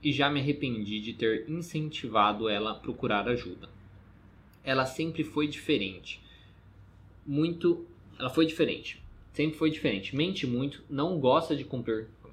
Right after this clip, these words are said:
deixa eu só dar um zoom aqui. Não gosta de cumprir regras sociais, et cetera. Mas agora ela respalda o comportamento dela, dizendo que a psicóloga dela acha tudo normal.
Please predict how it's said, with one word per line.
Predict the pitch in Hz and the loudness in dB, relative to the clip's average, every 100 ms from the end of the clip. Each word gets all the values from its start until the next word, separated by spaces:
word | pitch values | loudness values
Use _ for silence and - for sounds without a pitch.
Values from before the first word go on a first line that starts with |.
| - | -18
deixa | |
eu | - | -18
só | - 117 | -8 -8
dar | - - | -8 -14
um | 87 | -14
zoom | 101 | -16
aqui. | - - - - - - - - | -18 -20 -20 -20 -20 -20 -20 -8
Não | - 190 | 0 4
gosta | 151 151 160 | 8 8 6
de | 139 | 0
cumprir | - 131 123 117 120 | -2 -6 -2 0 -2
regras | - 131 123 117 | -2 -2 -2 -4
sociais, | 123 - 113 113 | -8 -2 -2 -2
et | 120 117 | -4 -8
cetera. | - - - - - - | -10 -10 -14 -20 -20 -6
Mas | 139 139 | 0 4
agora | 139 127 131 | 6 6 6
ela | - 131 131 | 4 0 0
respalda | 143 143 - 110 120 | 0 -2 2 2 2
o | 120 | -2
comportamento | 120 127 123 123 104 120 120 98 | -8 -8 -6 -4 -4 -6 -8 -10
dela, | 73 60 - - - | -10 -10 -12 -18 -16
dizendo | 120 117 110 107 | -8 -4 -4 -2
que | 123 | -6
a | |
psicóloga | - - - 135 143 143 | -6 -10 -4 -2 0 -2
dela | 113 104 104 - - | 0 0 -2 -6 -4
acha | 120 - 123 | -4 -4 -12
tudo | - 107 110 | -12 -12 -10
normal. | 107 120 110 90 - | -10 -6 -6 -6 -8